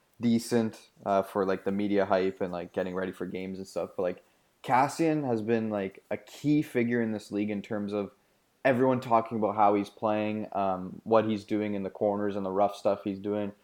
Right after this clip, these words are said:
and the suspensions he's getting now. I think that's the second time being suspended only this year. And, like, he said stuff after the Tkachuk incident that, like, I, I, I'm think I'm paraphrasing here when I say this. I think he said, like,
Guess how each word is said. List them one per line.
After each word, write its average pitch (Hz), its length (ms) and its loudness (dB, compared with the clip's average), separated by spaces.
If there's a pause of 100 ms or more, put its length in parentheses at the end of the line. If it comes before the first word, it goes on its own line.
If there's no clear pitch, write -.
(180)
and 101 160 -2
the 98 40 -2
suspensions 110 680 -2
he's 104 160 -4
getting 101 300 0
now. 101 340 0
I - 220 -20
think 110 120 0
that's 104 140 2
the 101 40 -8
second 123 440 0
time 113 260 0
being 107 140 -2
suspended 104 400 -4
only 101 240 -2
this 101 220 -2
year. 107 340 0 (380)
And, 117 160 2
like, 117 340 2 (300)
he 143 140 2
said 165 300 4
stuff 175 260 4
after 131 260 6
the 120 80 0
Tkachuk 120 400 0
incident 117 380 -2
that, 101 160 4
like, 92 260 -2 (360)
I, 123 120 6
I, 131 260 4 (260)
I'm 120 360 -2
think 151 140 -2
I'm 131 120 -2
paraphrasing 107 560 -2
here 101 100 -4
when 101 80 -4
I 95 60 -6
say 104 180 -8
this. 95 140 -6
I 98 80 -6
think 127 160 -6
he 143 80 -2
said, 127 240 -2
like, 104 260 0